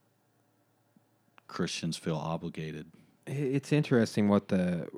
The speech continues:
Speaker 2: uh, I've just recently, uh, not to get down this, uh, rabbit hole. Do you need another water, man? I'll go get you one.
Speaker 1: I think I'm okay right now.
Speaker 2: Okay, cool. Let me know if you change your mind. I'm about to get a fridge in here, so I won't even have to.
Speaker 1: Excellent.
Speaker 2: But, um, yeah, it's, it's weird how people cherry pick, but have you ever heard of Sam Harris?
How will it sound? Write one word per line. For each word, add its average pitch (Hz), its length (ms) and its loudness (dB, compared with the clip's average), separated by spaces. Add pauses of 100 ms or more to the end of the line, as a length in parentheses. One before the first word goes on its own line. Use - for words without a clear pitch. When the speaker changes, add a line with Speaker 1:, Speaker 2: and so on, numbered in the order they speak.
(160)
Speaker 2:
uh, 110 160 0
I've 117 220 6
just 117 240 2
recently, 101 580 4 (180)
uh, 85 120 -4
not 92 260 2
to - 100 -6
get 175 440 -6
down 170 280 0
this, 175 280 0
uh, 82 240 0
rabbit 78 320 -2
hole. 90 120 -2
Do 92 100 0
you 113 40 2
need 120 120 0
another 101 200 2
water, 104 220 0
man? 110 200 -4
I'll 95 100 -2
go 92 120 -4
get 87 180 -2
you 73 80 -10
one. 78 140 -12 (220)
Speaker 1:
I - 20 -14
think 113 180 -10
I'm 95 100 -8
okay 80 200 -12
right 76 160 -14
now. 78 120 -12
Speaker 2:
Okay, 135 220 -6
cool. 82 220 -4
Let - 140 -4
me 165 60 -4
know 165 100 -4
if - 160 -12
you 156 120 -8 (380)
change - 240 -2
your - 80 -4
mind. 180 120 2
I'm 190 40 6
about 208 140 6
to 180 60 0
get 76 120 0
a - 60 -10
fridge 76 320 -6
in - 40 -8
here, - 200 -10
so - 160 -10
I - 280 -14
won't 156 140 -4
even 156 100 -8
have - 120 -6
to. - 260 -6
Speaker 1:
Excellent. 80 800 -12 (440)
Speaker 2:
But, 139 300 10
um, 127 420 6 (580)
yeah, 160 480 8
it's, 139 300 8
it's 139 320 6
weird 156 300 10
how 147 160 10
people 120 260 4
cherry 120 280 6
pick, 107 200 4
but 113 160 4
have 123 120 2
you 165 100 10
ever 147 300 8
heard 123 180 6
of 98 140 4
Sam 120 340 4
Harris? 107 680 0